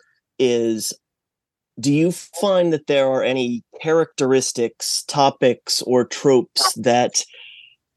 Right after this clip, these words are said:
are kind of present in Australian horror or, like,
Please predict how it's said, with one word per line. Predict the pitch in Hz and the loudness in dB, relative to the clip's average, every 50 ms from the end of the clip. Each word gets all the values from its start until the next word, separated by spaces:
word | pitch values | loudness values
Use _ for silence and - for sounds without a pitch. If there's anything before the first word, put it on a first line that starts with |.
| _ _ _ - | _ _ _ 2
are | 135 139 131 127 | 4 4 4 2
kind | 127 - 156 147 135 135 | 0 0 0 2 2 2
of | 127 - | 0 -2
present | - - - 156 151 147 139 131 135 127 120 - - - - | -8 -6 -2 0 0 0 0 0 -2 -4 -4 -6 -10 -8 -6
in | 123 127 123 120 120 120 120 113 - - | -2 -2 -2 0 -2 -2 -4 -4 -2 -2
Australian | 110 117 - - - - 131 135 135 131 135 135 131 123 127 127 123 120 123 120 117 117 120 117 - | -2 0 -2 -2 -2 0 0 2 2 2 4 4 4 2 2 0 -2 -2 -4 -4 -6 -6 -8 -10 -12
horror | - - - 139 139 139 135 135 135 135 131 117 | -8 -4 0 2 2 4 4 4 4 2 2 2
or, | - 117 117 117 120 120 120 120 113 | 2 2 2 2 2 2 0 -2 -4
like, | 117 110 113 110 107 - - | -6 -4 -4 -4 -6 -6 -12